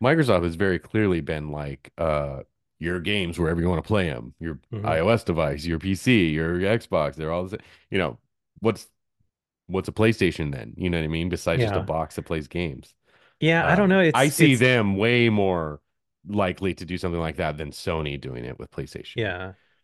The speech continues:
Speaker 2: I don't know. It's just that the interesting thing to me about these announcements always are, um, trying to figure out, like, like, so there definitely is, like, the Xbox and Microsoft games plan for the next ten years that they, that they know internally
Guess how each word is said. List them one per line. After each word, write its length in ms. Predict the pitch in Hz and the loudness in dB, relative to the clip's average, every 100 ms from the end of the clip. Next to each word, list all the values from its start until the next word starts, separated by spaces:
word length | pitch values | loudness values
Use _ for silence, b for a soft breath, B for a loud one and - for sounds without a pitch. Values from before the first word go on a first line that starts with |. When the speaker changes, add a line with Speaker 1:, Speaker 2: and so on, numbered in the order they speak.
| _ _ _ _ _ | _ _ _ _ _
Speaker 2:
I 100 | 147 | 2
don't 100 | 170 | 4
know. 80 | 165 | 6
It's 200 | 151 135 | 6 4
just 180 | 147 131 | -2 -4
that 200 | 120 123 | -6 0
the 180 | 139 131 | 0 2
interesting 440 | 151 - 139 165 135 | 0 0 0 0 0
thing 160 | 131 | 0
to 60 | 120 | 0
me 120 | 117 | -2
about 240 | 110 104 | 0 -2
these 180 | - 107 | -2 -6
announcements 540 | 104 101 101 - 101 - | -6 -8 -10 -8 -8 -4
always 380 | 117 113 107 | -2 0 0
are, 580 | 113 104 101 101 101 - _ - - - | -2 -2 0 0 0 -4 _ -20 -16 -8
um, 520 | 120 101 95 95 87 - | -6 -4 -4 -8 -10 -10
trying 280 | - 127 131 | -2 0 0
to 60 | |
figure 260 | 127 113 123 | -4 -2 0
out, 200 | 110 - | 0 0
like, 300 | 113 104 95 _ b b b b _ | -2 0 -4 _ b b b b _
like, 140 | 135 - | -6 0
so 120 | 139 | 2
there 100 | 131 | 4
definitely 420 | 143 165 156 147 | 2 0 -2 -2
is, 340 | 127 127 120 | -2 -4 -4
like, 220 | 120 107 - | -4 -4 -6
the 140 | - | -6
Xbox 760 | 117 117 - - 110 107 - - _ _ - | -4 -4 -4 -2 0 0 -6 -20 _ _ -10
and 160 | 113 | -6
Microsoft 680 | 104 107 - 117 120 98 - | -2 -2 -2 -4 -2 -4 -6
games 440 | - 110 107 101 - | -8 -6 -6 -8 -14
plan 460 | _ 113 98 87 | _ -8 -8 -12
for 140 | - 101 | -12 -10
the 80 | 95 | -8
next 280 | 92 - | -10 -12
ten 180 | - 104 | -10 -8
years 280 | 101 87 85 | -8 -8 -10
that 80 | 95 | -10
they, 120 | 104 | -8
that 140 | 107 107 | -6 -4
they 120 | 110 | -2
know 260 | 120 139 139 | 2 2 2
internally 640 | 117 127 107 98 90 98 | 0 -4 -4 -6 -8 -10